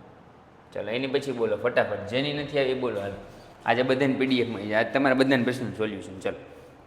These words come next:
હાલો, હાથ ઊંચો કરો. કોની કોની પી ડી એફ જોતી? હાલો, એટલે ફટાફટ કામ પતે, પછી મારે દરરોજ સંભાળવું નહીં. હાલો, ચેપ્ટર નંબર બેની હમણાં મેકલી દો. પછી કોની મેકલું? ચાલો, ફટાફટ બોલો, હાલો.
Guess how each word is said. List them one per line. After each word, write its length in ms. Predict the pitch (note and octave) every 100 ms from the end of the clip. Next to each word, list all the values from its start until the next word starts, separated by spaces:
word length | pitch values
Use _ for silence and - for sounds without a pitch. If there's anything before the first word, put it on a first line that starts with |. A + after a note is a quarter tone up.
| - - - - - - - - - - - - - - A#2+
હાલો, 180 | A2+
હાથ 220 | G#2 A#2 C3+
ઊંચો 200 | C3 A2
કરો. 160 | F#2 E2+ - - - - - - - - - - - - - - -
કોની 240 | B2+ C#3+
કોની 220 | C3+ B2+ A2+
પી 160 | A#2
ડી 140 | A2+ G#2+
એફ 140 | F2+
જોતી? 200 | E2+ F#2+
હાલો, 200 | A#2 C#3+
એટલે 140 | D#3
ફટાફટ 460 | C3+ C#3 C#3+ C3 B2+
કામ 220 | A#2+ A2+
પતે, 180 | A2 A2+
પછી 220 | G#2 A2
મારે 160 | A2 A2
દરરોજ 220 | B2 A2+
સંભાળવું 460 | A#2 A#2+ A2 F#2 F#2
નહીં. 120 | G2
હાલો, 140 | G#2 F#2 - - C3
ચેપ્ટર 200 | B2 C#3
નંબર 280 | C#3 C#3
બેની 320 | B2+ C3+ C3 A#2+
હમણાં 180 | A#2+
મેકલી 280 | A2 A2 G#2+
દો. 120 | F#2+
પછી 240 | - A2+ C3+
કોની 200 | C#3 B2+
મેકલું? 340 | A2 G2 F#2
ચાલો, 180 | F#2 G2
ફટાફટ 400 | - B2 A#2+ B2
બોલો, 220 | G#2 F#2
હાલો. 140 | F2+